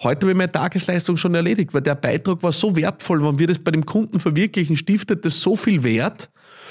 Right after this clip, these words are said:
dass ich eigentlich jetzt heimgehen könnte. Ich gehe dann meistens nicht heim. Aber es ist ein gutes Gefühl, diesen Dingen den Wert beizumessen. So viel also zu meinem Gedanken, äh,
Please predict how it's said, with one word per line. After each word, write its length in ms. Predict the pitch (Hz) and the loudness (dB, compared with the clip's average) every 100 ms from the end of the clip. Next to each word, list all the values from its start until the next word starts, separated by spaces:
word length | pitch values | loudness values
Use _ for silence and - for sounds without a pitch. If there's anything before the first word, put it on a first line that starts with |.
| - - | -14 -2
dass 160 | 165 | 2
ich 80 | 156 | 2
eigentlich 320 | 104 127 170 | 2 2 2
jetzt 140 | 185 165 | 2 2
heimgehen 360 | 175 220 139 | 0 2 0
könnte. 300 | 117 104 - - | 0 -2 -4 -4
Ich 160 | 143 - | -4 -2
gehe 180 | 110 | -2
dann 220 | 143 110 92 | 0 0 -2
meistens 380 | 73 - 98 | -2 -2 -4
nicht 180 | 95 87 | -4 -4
heim. 240 | 85 80 - - | -4 -4 -6 -4
Aber 160 | 120 | 0
es 80 | 127 | 0
ist 140 | 147 | 0
ein 120 | 151 123 | 0 0
gutes 400 | 165 175 165 - | 0 0 -2 -2
Gefühl, 460 | 151 - 135 151 | -2 2 2 2
diesen 360 | 143 139 143 135 | 0 -2 0 0
Dingen 260 | 127 127 | 0 0
den 180 | 117 107 | 0 0
Wert 260 | 104 107 - | 0 -2 -2
beizumessen. 680 | 87 - - 127 127 - 139 - - - - - - - - | -6 -4 -4 -4 -6 -10 -18 -20 -20 -18 -18 -18 -18 -10 -2
So 120 | 196 | 2
viel 160 | 226 | 4
also 200 | 190 165 | 4 2
zu 120 | 170 156 | 2 2
meinem 380 | 120 135 160 | 4 2 2
Gedanken, 640 | 147 135 117 123 127 143 135 | 0 0 0 -2 0 2 2
äh, 240 | 127 | 2